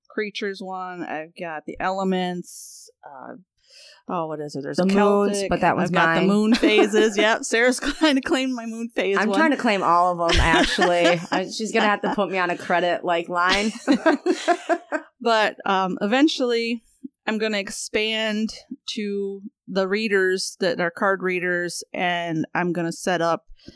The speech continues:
Speaker 1: some boards that have, uh, card layouts. So when you're going and reading,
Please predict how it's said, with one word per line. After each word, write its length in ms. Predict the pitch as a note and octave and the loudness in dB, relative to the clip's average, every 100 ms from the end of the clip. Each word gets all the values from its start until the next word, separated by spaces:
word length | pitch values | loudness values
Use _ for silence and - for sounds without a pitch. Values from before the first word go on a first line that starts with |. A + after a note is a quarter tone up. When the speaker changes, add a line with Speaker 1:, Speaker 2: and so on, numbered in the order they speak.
| _ | _
Speaker 1:
some 240 | - G#3 F#3+ | -12 -6 -6
boards 400 | F#3 F#3 F3+ F3 | -4 -6 -8 -6
that 180 | F3 - | -8 -6
have, 500 | G#3 F3+ F3 E3 E3+ - | -6 -4 -4 -6 -10 -8
uh, 300 | E3+ D#3 D3+ - - | -6 -6 -8 -12 -4
card 260 | G#3+ G#3+ | 0 0
layouts. 520 | G#3+ A3 B3 - - - - - - | 2 2 0 -2 -8 -12 -16 -16 -14
So 220 | - F#3 | -8 -4
when 140 | F3+ F3+ | -4 -4
you're 140 | F3 | -6
going 340 | F3 F#3+ F#3+ F#3+ | -4 -4 -4 -6
and 120 | F3 | -4
reading, 460 | F#3 G3+ G#3+ G#3+ | -4 -2 -4 -6